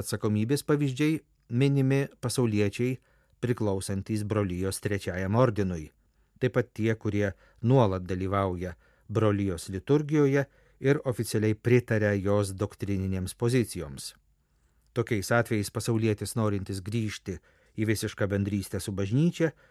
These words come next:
turi vietos vyskupui pateikti tikėjimo išpažinimą bei pareiškimą, kad jis visiškai pritaria bažnyčios mokymui. Gavęs dokumentus, vietos ordinaras sprendžia, kokiu būdu ir per kokį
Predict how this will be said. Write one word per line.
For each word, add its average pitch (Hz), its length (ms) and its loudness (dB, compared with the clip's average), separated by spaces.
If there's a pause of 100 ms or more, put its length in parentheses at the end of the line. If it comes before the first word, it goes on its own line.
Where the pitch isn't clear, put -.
turi 147 280 6
vietos 123 400 2
vyskupui 110 480 0
pateikti 107 560 0
tikėjimo 101 480 0
išpažinimą 101 720 -2
bei 110 160 2
pareiškimą, 92 680 -2
kad 98 200 -8
jis 95 180 -8
visiškai 104 480 -4
pritaria 110 540 2 (260)
bažnyčios 101 560 0
mokymui. 95 540 -2 (720)
Gavęs 95 480 2
dokumentus, 95 720 -2
vietos 113 380 -2
ordinaras 107 600 0
sprendžia, 101 560 -2 (340)
kokiu 147 320 2
būdu 110 460 0
ir 101 100 -6
per 90 160 -6
kokį 101 320 -4